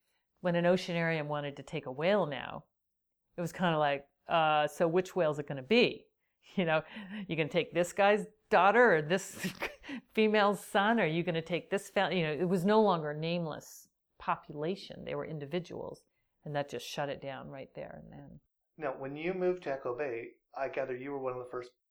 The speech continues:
Speaker 2: people who really helped with cataloging the transients.
Speaker 1: That's right. Uh, so I, I followed whales into Echo Bay, found this little community. Um,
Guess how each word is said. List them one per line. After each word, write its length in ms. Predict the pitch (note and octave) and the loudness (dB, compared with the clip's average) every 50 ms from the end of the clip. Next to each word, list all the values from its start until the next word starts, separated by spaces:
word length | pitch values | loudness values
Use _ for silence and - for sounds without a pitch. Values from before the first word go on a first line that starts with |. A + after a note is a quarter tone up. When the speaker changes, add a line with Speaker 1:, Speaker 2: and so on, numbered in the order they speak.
| _ _ _ _ _ _ _ _ | _ _ _ _ _ _ _ _
Speaker 2:
people 260 | - C3 B2 - B2 | -16 -16 -14 -8 -6
who 80 | B2 A#2+ | -6 -4
really 220 | A#2+ A#2+ B2 B2 | -2 -2 -2 -2
helped 240 | A#2+ A#2+ B2+ - - | -2 -2 -4 -4 -8
with 100 | C3+ - | -14 -10
cataloging 480 | - C3+ B2 A#2+ B2 A#2+ A#2 A2+ A#2+ A#2+ | -8 -6 -4 -4 -2 -4 -4 -6 -8 -12
the 60 | A#2+ | -12
transients. 580 | - D#3 F#3+ G#3+ G3 - - - - - - _ _ _ _ _ _ _ _ _ _ _ _ _ _ _ _ _ _ _ _ _ | -8 -8 -8 -8 -8 -12 -18 -18 -20 -20 -20 _ _ _ _ _ _ _ _ _ _ _ _ _ _ _ _ _ _ _ _ _
Speaker 1:
That's 180 | A#3 A3+ A3+ - | -2 0 4 6
right. 340 | B3 A#3 G3+ D#3+ D3+ C#3+ - - | 8 8 8 8 6 2 -2 -2
Uh, 300 | - G3 F3+ F3+ F3+ F3+ | 0 2 4 4 4 2
so 340 | F3 - G#3 F#3 F3+ F3 F3 | 2 2 4 6 6 6 6
I, 240 | D#3+ F#3 F#3 F3+ F3 E3+ | 6 4 2 2 0 0
I 400 | F3+ F#3 F3+ F3 E3+ E3+ E3+ E3+ - _ _ - | 0 0 2 0 0 0 -2 -6 -6 _ _ 2
followed 280 | - F#3+ F#3+ G#3 G#3+ G#3 | 6 8 8 8 8 6
whales 300 | F3 F#3 F3 F3 F3 F3 | 4 4 4 4 2 2
into 260 | F#3 F#3 F3+ F#3 D#3+ | 0 -2 0 0 -2
Echo 220 | D#3 D#3+ - F3 E3+ | -2 -4 -4 -4 -4
Bay, 440 | E3+ D#3+ D3 D3 D3 D#3+ F3 D#3+ - - _ _ | -2 -2 -4 -4 -4 -6 -8 -10 -12 -18 _ _
found 180 | - E3+ E3+ F3 | -2 -2 -2 -2
this 160 | F3+ F3+ - | -2 -4 -4
little 160 | - E3+ E3+ | -4 -4 -4
community. 800 | E3 - - F3+ E3 D#3 D3 D3 C#3+ C#3+ D3+ D#3 E3+ E3+ - - | -4 -6 -6 -6 -6 -6 -6 -8 -8 -8 -6 -6 -6 -6 -8 -8
Um, 400 | - D#3+ D#3 D3+ D3+ D3+ D3+ D3 | -8 -6 -6 -6 -6 -8 -10 -16